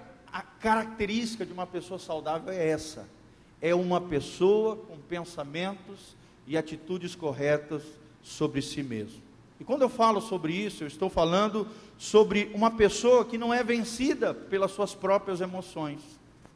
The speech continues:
Nós somos seres sentimentais, queridos, e muitas pessoas, infelizmente, nos dias de hoje, ao longo de toda a história humana,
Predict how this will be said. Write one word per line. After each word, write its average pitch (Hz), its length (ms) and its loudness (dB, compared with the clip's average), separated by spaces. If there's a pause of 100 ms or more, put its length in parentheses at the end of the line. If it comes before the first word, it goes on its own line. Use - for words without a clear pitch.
(420)
Nós 180 160 2
somos 233 300 -4
seres 233 280 -4
sentimentais, 220 800 -2
queridos, 156 340 -6
e 170 40 -6
muitas 240 480 -6
pessoas, 185 500 -2
infelizmente, 180 800 -6 (560)
nos 156 120 -10
dias 208 220 -2
de 185 100 -2
hoje, 180 380 6
ao 156 80 -2
longo 190 240 -2
de 175 80 -2
toda 196 240 -2
a 180 40 2
história 190 340 -2
humana, 202 500 -4